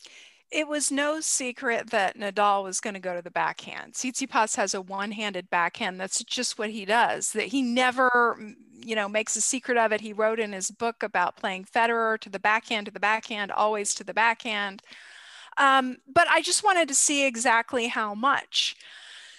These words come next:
So, you know, there's a few different ways of measuring this, but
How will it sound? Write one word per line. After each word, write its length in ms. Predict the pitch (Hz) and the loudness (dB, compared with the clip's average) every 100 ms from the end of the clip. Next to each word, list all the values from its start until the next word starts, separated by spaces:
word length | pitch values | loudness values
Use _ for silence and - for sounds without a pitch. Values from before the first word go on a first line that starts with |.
| - _ | -20 _
So, 640 | - - 320 294 277 277 - | -2 4 6 8 6 4 -2
you 140 | - 302 | -2 2
know, 180 | 277 269 | 4 6
there's 220 | 277 262 | 6 4
a 60 | |
few 260 | 277 311 320 | -2 -2 0
different 280 | 311 294 247 | 0 -2 2
ways 220 | 247 240 | 2 4
of 80 | 233 | 0
measuring 520 | 240 269 277 262 233 | 2 2 2 0 0
this, 280 | 208 202 - | -2 0 0
but 220 | 240 - | 0 -2